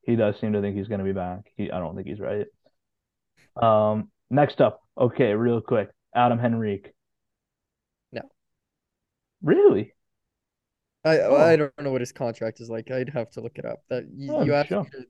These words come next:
Speaker 2: do off the top of my head.
Speaker 1: Uh, oh, I have the contract here. One year at five point eight million. <laughs>
Speaker 2: No, no chance.
Speaker 1: Yeah, I'm gonna say no chance either. I, I was gonna say yes until I, I saw that number. James Reimer.
Speaker 2: No.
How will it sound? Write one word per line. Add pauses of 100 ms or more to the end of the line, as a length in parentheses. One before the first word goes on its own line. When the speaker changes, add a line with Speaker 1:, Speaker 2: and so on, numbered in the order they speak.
Speaker 2:
do
off
the
top
of
my
head. (420)
Speaker 1:
Uh,
oh,
I
have
the
contract
here.
One
year
at
five
point
eight
million. (300)
<laughs>
Speaker 2:
No, (480)
no
chance. (500)
Speaker 1:
Yeah,
I'm
gonna
say
no
chance
either.
I, (100)
I
was
gonna
say
yes
until
I,
I (340)
saw
that
number.
James
Reimer. (1200)
Speaker 2:
No.